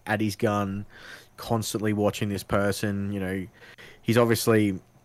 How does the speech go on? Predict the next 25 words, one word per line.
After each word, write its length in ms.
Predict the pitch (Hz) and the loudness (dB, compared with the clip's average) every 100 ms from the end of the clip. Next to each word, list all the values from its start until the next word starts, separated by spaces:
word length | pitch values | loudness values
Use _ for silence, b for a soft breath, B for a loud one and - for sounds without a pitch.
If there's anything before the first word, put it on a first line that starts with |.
| _ _ _ _ _ _ _ _ _ _ - | _ _ _ _ _ _ _ _ _ _ -8
uh, 280 | 98 98 90 | -2 0 0
you, 160 | 85 113 | -2 -2
you 120 | 127 | 0
see 240 | 110 131 110 | 2 6 4
it 80 | 87 | 4
throughout 260 | 127 110 | 4 4
the 120 | 101 | 4
episode, 340 | 101 - 113 92 | 0 0 0 0
he's 140 | 101 | 0
very 440 | - 113 107 101 82 | 2 4 4 2 0
hesitant 540 | - 107 104 107 98 | 0 0 0 -2 -2
to 120 | - | -2
let 180 | 104 101 | 0 0
anyone 360 | 101 98 92 92 | -2 -2 -4 -2
in. 440 | 131 139 131 131 B B B - | 0 2 2 -2 B B B -10
You 100 | 87 | -4
know, 80 | |
obviously, 420 | 80 98 - 95 90 | -2 0 2 0 0
you 100 | 98 | -2
know, 120 | 85 87 - | -4 -6 -4
global 340 | 110 107 101 | 2 4 2
pandemic, 760 | 101 110 101 98 104 104 95 - | 0 0 0 0 0 0 -4 -8
the 120 | 101 | -10
shit's 260 | - 117 - | -2 -2 0
gone, 520 | 117 104 98 95 87 | 0 2 0 -4 -8